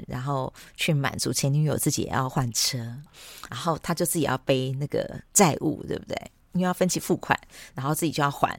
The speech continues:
一直还钱，一直还钱。然后这个过程当中，他就觉得说，“哎，我要透过这样的一个方式，我用钱，然后呢，我给我女友这样，我觉得我应该就可以控制好这个局面。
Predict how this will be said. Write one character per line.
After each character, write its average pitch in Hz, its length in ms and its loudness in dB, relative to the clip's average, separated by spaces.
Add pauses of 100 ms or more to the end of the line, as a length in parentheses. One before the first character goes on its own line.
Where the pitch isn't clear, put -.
一 165 100 -4
直 151 80 -2
还 123 220 -2
钱， - 220 -2
一 127 40 -6
直 131 60 -4
还 - 260 -6
钱。 - 240 -6 (380)
然 160 100 0
后 196 60 4
这 339 100 -2
个 311 60 -6
过 254 100 4
程 185 200 -2
当 175 120 -2
中， 180 80 -2
他 180 80 -2
就 180 140 -2
觉 147 160 -4
得 151 100 -2
说 156 200 -4 (260)
，“哎， 180 80 4
我 160 140 2
要 160 120 2
透 226 220 0
过 190 160 0
这 - 100 -2
样 175 80 0
的 147 80 -2
一 135 60 -2
个 139 80 -2
方 139 240 -6
式， - 300 -2 (260)
我 151 100 2
用 214 200 2
钱， - 520 4 (280)
然 - 120 -8
后 180 200 0
呢， 139 280 -2
我 - 140 -8
给 160 100 0
我 160 120 0
女 151 140 0
友 147 120 -2
这 - 100 -4
样， - 80 -2
我 - 80 -2
觉 208 140 -4
得 262 100 -2
我 120 120 -2
应 147 100 0
该 156 140 -2
就 156 100 -4
可 - 100 -2
以 143 40 2
控 165 260 0
制 160 140 0
好 - 160 -2
这 - 100 -8
个 135 120 -4
局 - 240 -6
面。 135 220 -6